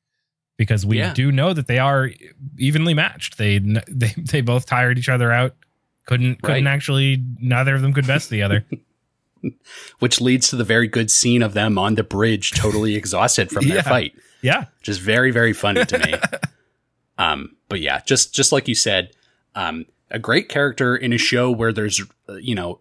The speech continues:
Speaker 2: not a lot of recurring c-, characters. Like, I'm trying to think of literally any other recurring characters. Um, there are a few, you know, not to spoil anything, but, like, season five,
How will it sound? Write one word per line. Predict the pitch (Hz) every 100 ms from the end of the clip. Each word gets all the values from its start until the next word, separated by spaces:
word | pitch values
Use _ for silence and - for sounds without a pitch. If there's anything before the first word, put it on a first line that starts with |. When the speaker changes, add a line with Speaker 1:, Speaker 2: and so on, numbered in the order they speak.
| -
Speaker 2:
not | 110 113 107 107 -
a | 101
lot | 95 92
of | 104
recurring | 98 - - 95 92
c-, | - -
characters. | - 110 95 - 85 80
Like, | -
I'm | 104
trying | 110 123 123
to | 117
think | - 120 117
of | 95
literally | 95 98 120 127 117 117 113
any | 113 107 107 -
other | 98 95 90
recurring | 85 147 110 - 107 101
characters. | 95 101 90 - 85 85 - - - _ -
Um, | 87 80 76 - -
there | 202
are | 170
a | 131
few, | - 107 107 107 104 - -
you | -
know, | 85
not | 82 85
to | 101
spoil | - 90 82
anything, | 82 82 87 82 80
but, | 85
like, | - 87
season | - 113 92 90
five, | - 82 82 85 82 -